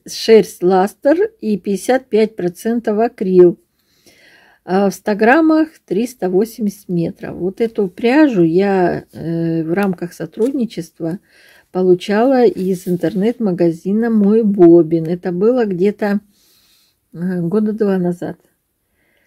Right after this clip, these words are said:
И для того процесса, для которого я выбирала, эта пряжа не подошла.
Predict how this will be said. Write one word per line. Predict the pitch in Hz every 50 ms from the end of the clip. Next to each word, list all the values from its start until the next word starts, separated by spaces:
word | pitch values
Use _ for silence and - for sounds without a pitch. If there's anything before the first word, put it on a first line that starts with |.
| _ _ _ _ _ _
И | - 202 214 226 233 220
для | 196 214 233 233
того | 226 240 240 240 240 247 214
процесса, | 180 - - 202 202 - - 220 214 185 - - 170 170
для | 156 175 175 185
которого | 180 214 196 - - 202 202 185 180 175
я | 165 170 180 196 208 202 175
выбирала, | 156 165 165 - 185 180 170 170 160 160 170 196 233 254 285 294
эта | 269 226 - - 180
пряжа | - 185 196 226 254 240 240 220
не | 202 196 196 202 220 240
подошла. | 233 - 214 190 202 214 208 - - - 170 156 143 156 196